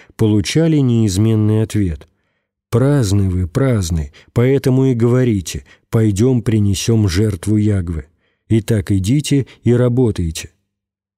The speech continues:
Таким образом, мечты об освобождении приводили к ещё большему закабалению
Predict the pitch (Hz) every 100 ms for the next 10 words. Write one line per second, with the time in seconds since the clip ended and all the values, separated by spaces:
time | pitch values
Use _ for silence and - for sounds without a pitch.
0 | _ _ _ _ _ _ - 98 120 120
1 | 120 107 113 104 110 113 113 113 - 123
2 | 117 104 98 - 101 95 101 87 98 147
3 | 143 135 117 110 104 107 107 143 139 -
4 | 123 120 - 120 120 131 107 - 101 95
5 | 92 104 - 92 98 104 135 127 120 113